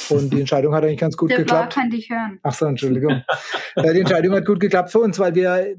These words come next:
Speaker 1: auch da, in Amerika verdient man viel, kann man viel Geld verdienen.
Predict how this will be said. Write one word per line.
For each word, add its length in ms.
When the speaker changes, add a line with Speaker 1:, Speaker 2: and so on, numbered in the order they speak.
Speaker 1:
auch 240
da, 380
in 140
Amerika 440
verdient 280
man 80
viel, 240
kann 240
man 140
viel 160
Geld 240
verdienen. 340